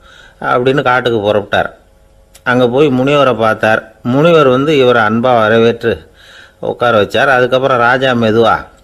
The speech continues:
"எல்லாரையும் வீட்டுக்கு அனுப்பி வச்சுட்டீங்களாமே, அஹ், என் புள்ளைய மட்டும்?" அப்படின்னு சொல்லி மெதுவா இழுத்தார். முனிவர் வந்து இதுக்கு உடனே பதில் சொல்லல. ராஜாவை கூப்பிட்டுட்டு போய்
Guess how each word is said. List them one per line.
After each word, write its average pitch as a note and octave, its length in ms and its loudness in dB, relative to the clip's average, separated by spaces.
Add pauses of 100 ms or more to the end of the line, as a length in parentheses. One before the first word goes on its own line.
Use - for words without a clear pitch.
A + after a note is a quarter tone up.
(220)
"எல்லாரையும் C3 580 0
வீட்டுக்கு C#3 300 0
அனுப்பி B2+ 280 -2
வச்சுட்டீங்களாமே, A2+ 840 -2 (640)
அஹ், B2 340 -2
என் C3+ 220 0
புள்ளைய D3 340 0
மட்டும்?" C3 440 -2 (300)
அப்படின்னு A#2+ 420 -2
சொல்லி B2 280 -2
மெதுவா A#2 300 0
இழுத்தார். G#2+ 500 0 (300)
முனிவர் D3+ 480 0
வந்து C#3 280 0 (680)
இதுக்கு C#3 280 0
உடனே C#3+ 320 0
பதில் B2+ 340 0
சொல்லல. G#2 360 -2 (680)
ராஜாவை C#3 540 0
கூப்பிட்டுட்டு B2 460 -2
போய் A#2 320 0